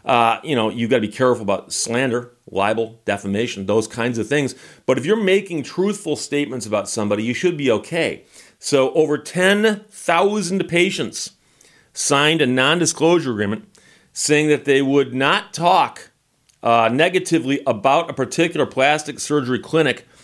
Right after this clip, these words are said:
until after they had spoken with the clinic. And that was, it said, before they posted a negative review, they had to approach the clinic and say, "Hey, we're gonna do this about you. Is that okay?"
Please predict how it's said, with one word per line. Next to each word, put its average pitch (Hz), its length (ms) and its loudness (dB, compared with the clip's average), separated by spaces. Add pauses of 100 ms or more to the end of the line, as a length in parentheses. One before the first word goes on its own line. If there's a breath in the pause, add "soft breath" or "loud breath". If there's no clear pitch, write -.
(580 soft breath)
until 143 560 0 (200)
after 151 640 -2 (200)
they 131 100 2
had 127 100 2
spoken 196 560 -2
with 160 160 2
the 139 80 -4
clinic. 165 480 -2 (360)
And 127 120 0
that 147 160 2
was, 135 240 0
it 123 120 -4
said, 127 360 0
before 165 420 0
they 165 80 4
posted 143 320 0
a 131 60 -4
negative 131 380 0
review, 139 420 0 (240 loud breath)
they 135 100 2
had 139 120 2
to 135 140 2
approach 165 440 0
the 143 100 0
clinic 135 300 0
and 120 80 -6
say, 139 100 -4
"Hey, 143 140 2
we're 139 100 2
gonna 127 220 0
do 131 240 2
this 127 180 -2
about 113 300 2
you. 110 60 -6
Is 92 60 -6
that 104 120 -2
okay?" 98 300 -10